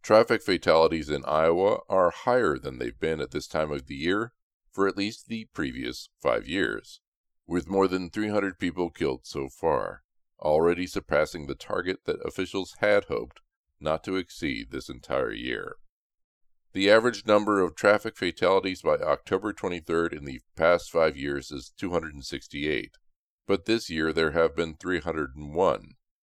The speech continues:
according to Iowa's daily fatality count.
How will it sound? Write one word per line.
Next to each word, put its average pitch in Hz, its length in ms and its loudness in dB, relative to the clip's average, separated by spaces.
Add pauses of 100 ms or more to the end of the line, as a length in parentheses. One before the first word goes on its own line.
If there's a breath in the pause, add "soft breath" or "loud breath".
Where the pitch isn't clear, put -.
(220)
according 67 400 -8
to 78 220 -2
Iowa's 67 480 -2 (200)
daily 65 320 -6
fatality - 720 -4
count. - 420 -10